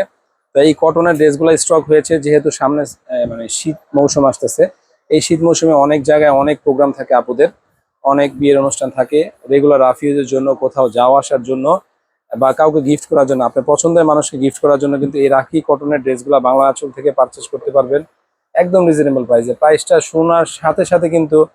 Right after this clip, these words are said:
স্ক্রিনশট দিয়ে দিবেন আপনার পছন্দের কালারটি, পছন্দের কালারটি, পছন্দের ডিজাইনটি। এটা হলো ব্যাক সাইড, দেখেন এত চমৎকার। আর কাপড়ের মান এত ভালো আছে যে যখন আপনি হাতে পাবেন প্রোডাক্টটা তখন বল-, বলতে হবে যে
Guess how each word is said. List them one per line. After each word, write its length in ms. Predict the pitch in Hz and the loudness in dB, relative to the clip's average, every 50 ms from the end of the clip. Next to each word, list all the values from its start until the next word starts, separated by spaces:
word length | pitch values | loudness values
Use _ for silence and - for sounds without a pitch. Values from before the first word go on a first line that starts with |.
| _ _ _ _ _ - | _ _ _ _ _ -14
স্ক্রিনশট 440 | 147 - - 156 151 - - 143 135 | -12 -6 -4 -4 -2 0 0 -2 0
দিয়ে 180 | 127 139 143 | 0 0 -2
দিবেন 220 | 131 147 151 175 160 | 0 0 0 0 0
আপনার 220 | 135 135 135 123 131 | 0 0 -2 -2 0
পছন্দের 440 | 135 127 - - 151 156 156 175 160 | -2 -2 -2 -2 -2 0 0 0 0
কালারটি, 440 | - 143 135 139 135 131 _ - 165 - - | 0 0 0 0 0 -2 _ -10 -10 -4 -2
পছন্দের 500 | 147 139 - - 147 151 147 160 175 196 - _ _ _ _ _ _ _ _ _ _ _ _ _ _ _ - | -2 -2 -2 -4 -6 -2 0 2 2 2 0 _ _ _ _ _ _ _ _ _ _ _ _ _ _ _ -2
কালারটি, 380 | 143 151 156 151 139 - - - - | 0 2 2 2 0 -4 -6 -4 -2
পছন্দের 360 | 160 143 - 156 151 151 139 | -2 -2 -2 -2 -2 0 0
ডিজাইনটি। 440 | 131 135 123 131 120 113 101 - 95 - _ _ _ _ _ _ - - - - | 0 -2 -2 -2 -4 -4 -6 -10 -16 -20 _ _ _ _ _ _ -20 -20 -20 -12
এটা 120 | - - 160 | -6 0 0
হলো 140 | 160 156 135 143 | 2 2 4 4
ব্যাক 140 | 143 135 - | 2 2 2
সাইড, 200 | - - 127 113 | 2 0 0 0
দেখেন 240 | 120 123 123 - 117 | -2 -8 -8 -8 -8
এত 220 | 120 131 - - - 170 - - | -8 -8 -6 -2 -2 -2 -2 -2
চমৎকার। 500 | - 160 151 156 151 - _ - 120 117 | -2 0 0 0 0 -2 _ -4 -2 0
আর 100 | 120 123 - _ _ _ _ _ - - | -2 -2 -4 _ _ _ _ _ -12 -6
কাপড়ের 520 | - 156 156 147 - 160 165 165 170 165 156 | -2 -2 -2 0 0 2 2 4 4 2 2
মান 200 | 143 143 143 135 135 | 2 0 0 -2 -2
এত 240 | 131 139 131 - - | -4 -6 -4 -2 -2
ভালো 360 | 170 139 117 127 123 139 143 | -2 -2 -2 -2 0 2 2
আছে 280 | 139 135 131 - - 143 175 - _ _ _ _ _ _ _ _ _ _ | 2 2 0 -2 -6 -8 -8 -8 _ _ _ _ _ _ _ _ _ _
যে 80 | 127 131 | -8 -4
যখন 280 | 120 139 143 139 - 156 | -2 -2 -2 -2 0 0
আপনি 200 | 156 156 - - 131 | -2 0 -2 -4 -6
হাতে 320 | - - 135 135 - 165 151 | -4 -2 -4 -2 0 0 0
পাবেন 260 | 156 147 139 139 131 120 | 2 0 0 0 -2 -4
প্রোডাক্টটা 400 | 135 131 123 131 123 - 147 131 | -4 -2 0 0 0 0 0 0
তখন 260 | 123 131 - 143 135 131 | 0 0 -2 -4 -6 -4
বল-, 260 | 123 131 139 139 135 - _ _ _ 131 | -2 0 0 0 -2 -4 _ _ _ -4
বলতে 260 | 131 143 147 143 - | -2 0 0 0 -2
হবে 220 | 147 143 139 131 127 | -2 0 0 0 0
যে 160 | 120 127 127 | 0 0 -2